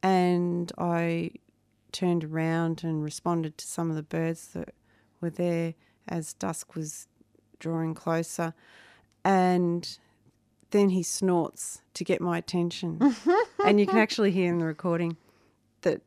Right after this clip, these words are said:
Speaker 1: the audience goes, <gasps> the gasp from them. It was like, "He wants you back to talk to him." And so I turned around and we, we again did a call and response type moment. And then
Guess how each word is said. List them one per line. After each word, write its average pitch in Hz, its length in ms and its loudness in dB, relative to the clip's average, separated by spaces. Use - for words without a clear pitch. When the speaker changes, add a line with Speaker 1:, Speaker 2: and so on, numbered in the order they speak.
Speaker 1:
the 180 120 0
audience 180 320 2
goes, 160 180 -6
<gasps> - 160 -6
the 202 60 2
gasp 196 540 6
from 208 320 2
them. 196 340 4
It - 80 -4
was 196 300 -2
like, 196 380 -8
"He 226 160 0
wants 254 320 0
you 214 100 0
back 220 480 2
to - 140 -2
talk 240 280 4
to 240 120 0
him." 190 260 4
And 185 440 4
so 220 120 0
I 220 60 6
turned 240 320 4
around 190 440 4
and 160 480 0
we, 165 440 2
we 175 160 4
again 175 320 2
did 170 200 0
a 175 240 0
call 180 340 2
and 170 140 0
response - 720 -2
type - 280 -2
moment. 170 520 0
And 190 200 4
then 185 320 4